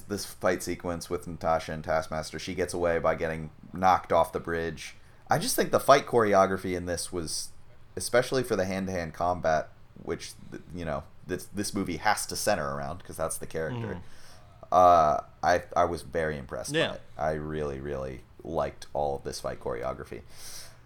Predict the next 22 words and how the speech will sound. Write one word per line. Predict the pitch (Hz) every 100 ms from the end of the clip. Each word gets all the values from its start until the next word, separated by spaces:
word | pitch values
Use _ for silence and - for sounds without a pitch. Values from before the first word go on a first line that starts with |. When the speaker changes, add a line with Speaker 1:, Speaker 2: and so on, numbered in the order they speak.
| - -
Speaker 1:
Um, | 82 82
especially, | 71 - 120 - 113
like, | 95 90 - -
when | 90 87
they're | 78
fighting | - 92 90 85
in | 78 76 73 73 - - -
Budapest | 104 101 - 98 -
and, | 82
like, | 78 76
they | -
get | 80 -
thrown | 90 87
into | 82 73
walls | 71 87 87 92 90
and | 92
stuff. | 87 - 82 82 80 - -
Just, | - 67 - - - - - -
yeah, | 69 - - -
it |
was | 104 95
great. | - -